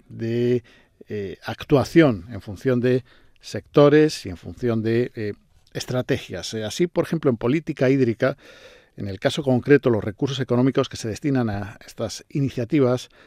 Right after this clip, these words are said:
la consejera Carmen Crespo ha detallado que el programa de agua se incrementa en un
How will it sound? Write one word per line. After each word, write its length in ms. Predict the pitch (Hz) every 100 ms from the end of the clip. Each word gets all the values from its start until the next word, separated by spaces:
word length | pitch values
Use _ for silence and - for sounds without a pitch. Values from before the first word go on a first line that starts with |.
| _
la 100 | 123
consejera 720 | 120 117 - 113 165 170 180 202 - -
Carmen 240 | 135 123
Crespo 500 | 135 139 - 170 156
ha 160 | 107 98
detallado 520 | 107 110 123 135 165
que 100 | 131
el 80 | 107
programa 340 | 110 131 160
de 100 | 139
agua 200 | 120 139
se 100 | 131
incrementa 460 | 107 107 117 127 135
en 80 |
un 180 | 117 113